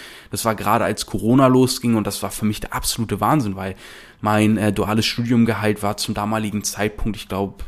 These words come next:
ja, sechshundert, siebenhundert Euro oder so. Und wenn du das normalerweise alle dreißig Tage überwiesen bekommst und jetzt hast du das nach zwei Tagen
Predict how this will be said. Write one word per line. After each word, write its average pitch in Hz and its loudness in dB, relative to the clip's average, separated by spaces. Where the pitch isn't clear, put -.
ja, 107 -6
sechshundert, 98 -8
siebenhundert 107 -2
Euro 156 6
oder 151 0
so. 165 0
Und 110 2
wenn 113 6
du 113 4
das 123 0
normalerweise 110 4
alle 113 2
dreißig 107 -4
Tage 151 0
überwiesen 147 -2
bekommst 143 -4
und 110 0
jetzt - -4
hast 113 -4
du 110 -6
das 107 -6
nach 101 -6
zwei 190 0
Tagen 95 0